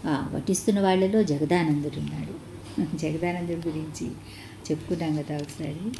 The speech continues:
అతను ఏం చేస్తారు, సడన్గా, ఆ, మంచి ఫస్ట్ క్లాస్ ప్రిపరేషన్స్ అన్నీ తెచ్చి చైతన్య మహాప్రభు తిట్టున్న పళ్ళెంలో పెట్టేస్తాడు. అది చూడగానే ఆయన కోపం వస్తుంది. కాసేపు అలా మౌనంగా ప్రసాదం వైపు చూస్తుండిపోతారు.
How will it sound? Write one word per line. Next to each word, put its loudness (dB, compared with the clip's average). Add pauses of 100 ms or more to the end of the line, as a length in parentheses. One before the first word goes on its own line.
(600)
అతను 8
ఏం 10
చేస్తారు, 8
సడన్గా, 4 (460)
ఆ, 4 (400)
మంచి -2
ఫస్ట్ -2
క్లాస్ 2
ప్రిపరేషన్స్ 0
అన్నీ 0
తెచ్చి 0 (500)
చైతన్య 8
మహాప్రభు 6
తిట్టున్న 0
పళ్ళెంలో 0
పెట్టేస్తాడు. -8 (800)
అది -4
చూడగానే 2
ఆయన 0
కోపం -2
వస్తుంది. -4 (560)
కాసేపు 0
అలా 2
మౌనంగా 2
ప్రసాదం 0
వైపు -6
చూస్తుండిపోతారు. -6